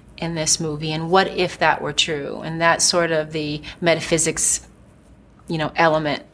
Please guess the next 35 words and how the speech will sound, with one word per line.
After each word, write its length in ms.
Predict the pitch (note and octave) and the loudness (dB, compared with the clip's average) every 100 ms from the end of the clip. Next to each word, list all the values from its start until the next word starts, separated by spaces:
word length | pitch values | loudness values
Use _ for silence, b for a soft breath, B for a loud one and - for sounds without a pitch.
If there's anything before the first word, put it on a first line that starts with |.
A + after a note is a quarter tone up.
| - | -8
to 140 | - D#3+ | -4 -4
this 260 | D#3 - | -2 -2
movie 280 | E3 D#3+ D#3 | -2 -4 -4
that 180 | D3+ - | -2 0
sort 260 | - E3 D#3+ | 0 0 -4
of 100 | D3+ | -4
is 140 | D#3 | 0
juxtaposed 580 | D#3+ D#3 - - D#3+ - | 0 0 -4 -4 -2 -2
to 60 | D#3 | -2
the 80 | |
science, 560 | - E3+ D3 B2 - - | 0 4 4 2 -2 -6
to 120 | - | -6
the 140 | - - - | -10 -10 -4
science 480 | - E3+ D#3+ D#3 | 0 2 2 0
that 340 | D#3+ C#3 - - B B B B B | 2 2 0 -16 B B B B B
we 200 | E3+ E3 | 2 2
think 360 | - D#3+ D3+ D#3 | 2 0 0 0
we 120 | D3 | 0
know 360 | D3 C#3+ C#3+ C#3+ | 2 2 2 0
and 120 | C#3+ | 2
that 160 | C3+ | 0
we 200 | C#3+ D3+ | 2 0
believe 440 | D3 D3+ D#3+ D#3 D3 | 0 0 2 0 0
in. 280 | B2+ - E3 | -2 -2 -6
So 180 | D#3+ | -4
that's 320 | D3+ D3 - - | 0 0 2 0
what 140 | - | 0
makes 320 | D#3 C#3 - | -2 -2 -2
it 120 | E3 | -2
a 60 | D3+ | -2
little 240 | D#3 D3+ | -2 -2
different. 340 | C#3+ E3 E3 E3 | 0 0 -2 0
But 120 | G3+ | 4
I 160 | C4 E4 | 4 2
think 300 | G3 F#3 | -2 -2